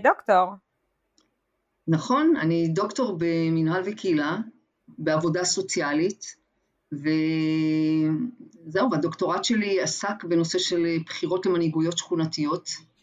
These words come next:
Speaker 2: שזה הוביל אותי לכל העולם של דמוקרטיה ייצוגית והשתתפותית, ו-,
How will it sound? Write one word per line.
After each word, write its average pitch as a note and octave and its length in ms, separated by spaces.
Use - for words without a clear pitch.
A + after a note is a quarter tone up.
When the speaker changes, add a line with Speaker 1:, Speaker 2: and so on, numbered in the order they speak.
Speaker 2:
שזה D#3+ 400
הוביל G3+ 300
אותי A#3+ 220
לכל F3+ 360
העולם F3+ 460
של F3 240
דמוקרטיה E3+ 640
ייצוגית G3+ 680
והשתתפותית, E3+ 1000
ו-, D#3+ 880